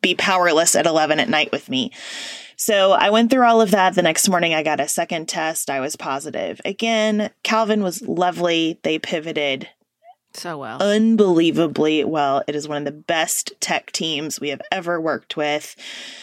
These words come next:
Speaker 1: So I was able to speak with Sarah on a screen remotely. I started feeling tired about nine days ago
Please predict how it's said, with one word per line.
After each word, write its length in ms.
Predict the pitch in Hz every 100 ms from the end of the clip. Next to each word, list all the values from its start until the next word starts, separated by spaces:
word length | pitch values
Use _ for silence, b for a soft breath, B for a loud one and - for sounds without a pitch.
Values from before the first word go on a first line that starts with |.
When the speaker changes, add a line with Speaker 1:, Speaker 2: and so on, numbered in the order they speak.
| B
Speaker 1:
So 200 | - 196
I 160 | 175 170
was 160 | 180 208
able 260 | 190 202
to 100 | 190
speak 340 | 190 - 180 -
with 140 | 175
Sarah 640 | - 160 156 151 151 147 -
on 120 | 156 147
a 100 | 151
screen 640 | - 202 208 202 202 - -
remotely. 840 | 165 170 175 - 165 156 160 - _ _ _ _ _ _ _ _ _ _ _ _ _ -
I 100 | 208
started 400 | - 226 254 214
feeling 600 | 226 208 196 190 185 185 _ b b b b b b _ _ _ _ _ _ -
tired 560 | - 190 190 214 247 247 B B B B _ -
about 420 | - 185 180 - - _ _
nine 340 | 175 165 151 147
days 240 | - -
ago 180 | -